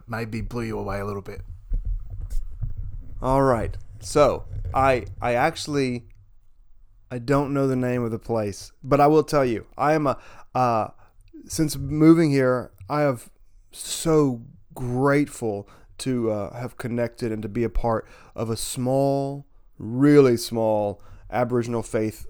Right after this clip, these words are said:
Speaker 2: community called Dion, which you are, uh,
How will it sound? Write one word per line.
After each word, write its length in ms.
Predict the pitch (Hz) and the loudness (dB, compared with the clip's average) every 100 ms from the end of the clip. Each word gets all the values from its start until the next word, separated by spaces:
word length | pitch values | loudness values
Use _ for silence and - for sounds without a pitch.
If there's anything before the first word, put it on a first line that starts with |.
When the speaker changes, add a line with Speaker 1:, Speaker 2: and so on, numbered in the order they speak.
| - | -12
Speaker 2:
community 460 | - 117 117 110 107 | -6 -4 -2 -4 -6
called 340 | - 113 98 | -6 -6 -6
Dion, 540 | 110 113 110 107 104 98 - - | -4 -2 -2 -4 -6 -10 -14 -14
which 420 | - 113 - - - _ - | -8 -6 -6 -12 -14 _ -16
you 300 | 113 117 110 | -6 -2 0
are, 280 | 104 92 - - - | -2 -4 -8 -18 -8
uh, 360 | 104 101 95 | -4 -4 -6